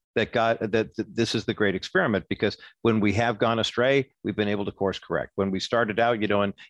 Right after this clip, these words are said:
in what seemed like open rebellion against the crown, it was because God was leading us in that direction. Uh, Jerry, we've got about three minutes left in our time together here. Talk about what your resp-, the response has been like to this D V D in particular, and what your hope is for the whole series.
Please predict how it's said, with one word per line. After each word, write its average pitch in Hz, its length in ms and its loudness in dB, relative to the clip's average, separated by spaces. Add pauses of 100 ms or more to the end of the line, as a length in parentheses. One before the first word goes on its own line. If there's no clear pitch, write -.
in 101 260 0
what 104 220 -2
seemed 127 220 2
like 113 200 0
open 123 220 2
rebellion 110 560 2
against 104 300 -6
the 110 60 -8
crown, 160 380 0 (260)
it 135 60 2
was 135 160 2
because 127 380 0
God 127 260 2
was 110 180 -4
leading 139 300 -2
us - 180 -6
in 92 40 -6
that 80 120 -8
direction. 85 380 -4 (280)
Uh, 113 100 0
Jerry, 147 240 2
we've 131 160 2
got 131 140 2
about - 260 -2
three 139 180 0
minutes 120 300 -2
left 113 240 2
in 92 80 0
our 101 80 -2
time 110 340 -2
together 95 400 0
here. 92 220 0 (220)
Talk 190 200 -2
about 165 220 2
what 120 180 2
your 104 180 -2
resp-, - 300 -8
the 95 100 -4
response 135 460 0
has 147 120 0
been 139 160 2
like 131 260 0
to 110 100 0
this 127 440 -2 (100)
D 117 140 0
V 104 100 -2
D 107 100 2
in 107 100 -2
particular, 123 500 0 (200)
and 107 100 -4
what 117 120 2
your 104 100 0
hope 107 240 -2
is 95 80 -2
for 90 140 -4
the 85 80 -2
whole 82 180 -4
series. - 480 -12